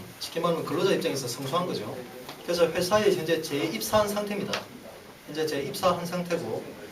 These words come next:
이게 밀린 임금에 대해서 이제 그 해고 기간 동안, 그 계약 만료 기간부터 이제 지금까지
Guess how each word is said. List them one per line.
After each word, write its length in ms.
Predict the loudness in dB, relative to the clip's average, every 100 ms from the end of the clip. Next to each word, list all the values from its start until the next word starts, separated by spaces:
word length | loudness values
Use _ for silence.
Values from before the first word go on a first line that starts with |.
| -8
이게 100 | -2
밀린 340 | 0 2 2 2
임금에 340 | 2 4 4
대해서 480 | 4 2 4 4 2
이제 380 | -2 -2 -2 -4 -4
그 160 | -2
해고 360 | -2 0 0 0
기간 280 | 2 0 0
동안, 300 | -2 -2 -4 -6
그 120 | -6
계약 340 | -4 0 0 -2 -12 -16 -16 -14 -6
만료 500 | -2 2 4 6 6 2 -6
기간부터 420 | -2 2 2 0
이제 140 | -4 -4
지금까지 640 | -4 -4 -2 -2 -2 -6